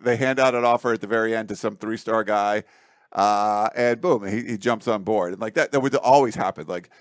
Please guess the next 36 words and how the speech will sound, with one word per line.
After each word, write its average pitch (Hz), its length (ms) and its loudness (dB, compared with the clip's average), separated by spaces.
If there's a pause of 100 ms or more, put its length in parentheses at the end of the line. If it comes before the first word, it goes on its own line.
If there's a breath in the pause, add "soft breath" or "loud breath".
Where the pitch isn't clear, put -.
(180 soft breath)
you 120 100 -4
missed 165 280 0
out 156 120 6
on 151 40 4
a 143 60 2
couple 147 240 2
guys, 127 280 2
but - 180 -6
you 135 120 0
always 131 180 2
had 120 160 2
that 101 180 -2
backup. 110 480 -2 (600)
U 139 180 0
S 160 100 2
C's 147 240 -4
not 123 300 4
had 117 200 0
the 107 80 -4
backups. 104 540 -2
They, 101 160 -4
they 101 180 -4
haven't, 131 340 -2 (120)
they 113 200 -2
weren't 123 320 -2
getting 139 140 -2
their 135 100 -2
frontline 110 360 -2
guys. 101 320 0
They 98 60 -4
weren't 107 220 -6
getting 120 200 -6
their 120 100 -4
second 117 280 -4
line 101 180 -8
guys. 104 300 -6